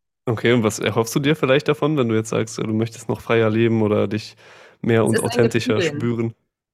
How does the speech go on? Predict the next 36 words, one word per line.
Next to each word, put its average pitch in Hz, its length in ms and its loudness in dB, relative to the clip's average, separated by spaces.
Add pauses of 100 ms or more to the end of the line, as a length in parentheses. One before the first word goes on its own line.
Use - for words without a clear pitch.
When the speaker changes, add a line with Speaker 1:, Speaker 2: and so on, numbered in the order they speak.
Speaker 2:
Es 185 160 -8
ist 214 160 -4
ein 208 160 -2
Gefühl, 254 680 -2
was 196 460 -2
ich, - 360 -8
ähm, 196 600 2
noch 180 240 -6
nicht 214 220 -2
halten 190 340 -2
kann. 147 300 -6
Also 156 300 -4
was 165 280 -2
in, 170 280 -8 (360)
in 196 100 -2
manchen 202 400 0
Bereichen 185 500 0
da 202 300 2
ist, 277 460 -8
wie 233 220 -4
ich 226 140 -6
mich 226 220 -2
mit 226 160 -2
mir 202 120 -2
selber 180 540 -2
fühle. 147 420 -6 (200)
Und 170 260 0
das 185 260 -4
kann 226 180 -2
ich 214 220 -4
schlecht 220 280 -2
beschreiben, 202 640 -2
aber, 170 580 -2 (560)
mm, 185 580 -4 (280)
es 165 120 -8
ist - 240 -6